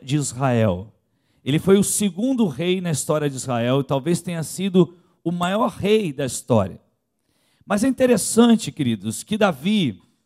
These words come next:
no auge, o auge da história dele, se dá num episódio. Quem consegue lembrar aqui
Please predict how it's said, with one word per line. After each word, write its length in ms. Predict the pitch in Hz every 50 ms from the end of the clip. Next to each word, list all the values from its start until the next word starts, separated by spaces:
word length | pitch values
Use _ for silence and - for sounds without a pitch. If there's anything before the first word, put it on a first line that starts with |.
| _ _ _ _ _ _ _ _ _ _
no 240 | - 147 175 180 175
auge, 520 | 170 202 240 262 247 220 190 131 113 127 123
o 120 | 123 135
auge 320 | 160 202 233 247 220 156
da 120 | 165 156 156
história 480 | 143 - - - 180 175 175 160 147
dele, 500 | 131 127 160 180 180 151 123 104 - - _ _ _ _ _ _ _
se 240 | - - - 214 214
dá 220 | 185 220 214 233
num 220 | 226 220 233 240 254
episódio. 840 | 247 247 254 247 208 151 165 175 175 170 165 135 104 92 98 92 - _
Quem 140 | - - 262
consegue 480 | 247 - 247 220 - - 233 220 196 208
lembrar 400 | 202 196 170 143 165 175 175 160
aqui 540 | 151 147 - 170 180 190 208 196 - _